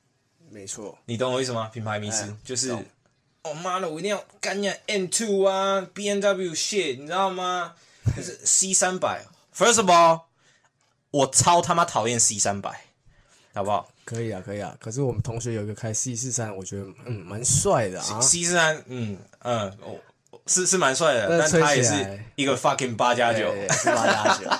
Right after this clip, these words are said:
Speaker 1: <laughs> 然后他现在换马三，抱歉，新马三。
Speaker 2: 新马三，干，很好笑。反正就是那天，那天我们是出去吃饭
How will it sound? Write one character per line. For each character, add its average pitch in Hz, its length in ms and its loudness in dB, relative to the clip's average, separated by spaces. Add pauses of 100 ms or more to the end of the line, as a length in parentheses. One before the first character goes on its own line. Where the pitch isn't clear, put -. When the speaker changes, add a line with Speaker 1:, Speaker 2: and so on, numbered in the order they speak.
(140)
Speaker 1:
<laughs> - 320 -4
然 - 0 -
后 131 100 0
他 143 140 6
现 156 100 4
在 151 80 6
换 151 160 4
马 104 260 -2
三， 123 300 0
抱 123 200 4
歉， 110 400 0
新 196 280 2
马 170 320 0
三。 131 340 0
Speaker 2:
新 135 160 -4
马 123 220 -2
三， 131 440 2
干， 110 480 -4 (140)
很 117 80 -12
好 110 160 -4
笑。 104 280 -6
反 120 180 -6
正 165 160 -2
就 170 100 0
是 175 320 0 (460)
那 175 160 0
天， 175 240 0
那 180 140 0
天 175 140 0
我 143 60 -4
们 113 120 -4
是 147 120 -4
出 135 140 -4
去 127 80 -4
吃 113 220 0
饭 104 280 -6